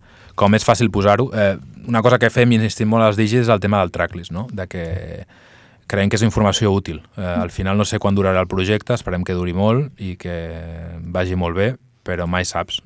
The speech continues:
no? Perquè això no ho hem comentat, però és una, sense ànim de lucre. Eh, a dia d'avui tota la finançació és a partir de les coses que muntem. Ara mateix vinc del Palo Alto de,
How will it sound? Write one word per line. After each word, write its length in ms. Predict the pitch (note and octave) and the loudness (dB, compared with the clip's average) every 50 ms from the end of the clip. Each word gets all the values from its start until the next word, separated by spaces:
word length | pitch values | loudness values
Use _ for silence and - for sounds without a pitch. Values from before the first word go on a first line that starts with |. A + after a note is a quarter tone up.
| - | -14
no? 80 | - E2+ | -14 -12
Perquè 400 | G2 F#2+ F2+ - - D#2 - - - | -12 -12 -12 -12 -12 -12 -12 -12 -14
això 340 | - - F#2+ F#2 F2+ F2 - - - - - - - - - - _ _ | -10 -8 -6 -6 -6 -6 -8 -12 -18 -20 -20 -20 -20 -20 -20 -20 _ _
no 120 | - F#2+ F2+ | -8 -6 -6
ho 60 | F2+ | -6
hem 60 | F2 | -6
comentat, 360 | - F2+ E2+ E2+ - G#2 G2+ | -4 -4 -4 -2 0 -2 -2
però 100 | - F#2+ | -2 -4
és 60 | E2 E2 | -6 -6
una, 360 | F2 F2 E2+ E2 E2 D#2+ - - | -6 -4 -4 -4 -6 -8 -10 -14
sense 300 | - - G2 F#2 - G2+ | -12 -10 -8 -6 -2 -2
ànim 160 | F#2 F#2 F#2+ | 0 0 0
de 100 | F#2+ F2+ | 0 0
lucre. 320 | F2+ G2 G2+ - A2 G#2 A2+ | 2 0 0 0 0 0 0
Eh, 380 | A2+ A2 G2 G2+ F2+ E2+ E2+ E2+ F2 | -2 -2 -4 -6 -6 -2 -2 -2 -2
a 60 | F2 | 0
dia 140 | F2+ F#2 F#2+ | -2 -2 -2
d'avui 260 | F2+ F#2 F#2+ G2 F#2+ | -2 0 -2 -2 -4
tota 180 | F#2 - - G2 | -4 -4 -2 -2
la 80 | G2 F#2+ | -2 -2
finançació 640 | - G2+ F#2 F#2 F#2 - F#2+ F2+ - G2 G2 F#2+ F#2+ | -2 -2 -4 -4 -4 -4 -6 -6 -4 -4 -4 -2 -2
és 120 | F#2+ F#2 | -2 -2
a 80 | F#2+ F2+ | -4 -4
partir 260 | - F2 - - F#2 | -4 -6 -6 -4 -4
de 60 | F#2 | -4
les 160 | F2+ F2+ - | -4 -4 -4
coses 220 | - - F#2 F2 - | -6 -6 -6 -6 -6
que 80 | - F2+ | -6 -6
muntem. 260 | F2 F2 F2 F#2 G2+ | -4 -4 -4 -4 -4
Ara 140 | G2 F2+ E2 | -4 -6 -6
mateix 240 | E2 E2+ F#2 F2 F2 | -6 -8 -8 -8 -6
vinc 160 | F#2 F2+ F2 | -6 -4 -4
del 120 | F2+ F2 E2 | -4 -4 -2
Palo 220 | F2+ E2+ E2+ E2+ | -2 -2 0 0
Alto 240 | F2+ F2+ F2+ F#2+ F2+ | -2 -2 -4 -6 -8
de, 140 | F2+ F2 | -8 -8